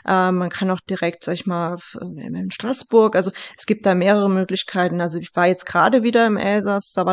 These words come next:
der Fokus eben mal Pinot Noir aus dem Elsass und ich kann dir sagen, Silvio, was sich da getan hat, auch in der Entwicklung, also ich erinnere mich noch gut,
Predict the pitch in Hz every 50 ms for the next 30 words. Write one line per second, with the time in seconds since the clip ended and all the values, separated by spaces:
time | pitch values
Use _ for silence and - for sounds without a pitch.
0 | 180 202 190 - - 202 190 196 190 - - 190 190 190 185 180 180 180 - -
1 | 208 208 196 185 185 185 185 202 220 233 220 233 - 233 226 - - 214 226 226
2 | 208 220 220 214 - 196 - - - - 190 185 185 185 175 185 180 180 196 208
3 | 214 190 190 208 202 180 202 208 202 - - - - - - - - - 185 -
4 | 202 - - - - 190 185 202 226 262 254 247 208 - - - 190 202 220 240
5 | 240 226 226 180 175 - - 180 196 190 185 185 180 185 175 - 254 - - -
6 | 202 185 185 180 170 - 185 196 208 202 202 196 - 196 185 - - 220 233 247
7 | 247 247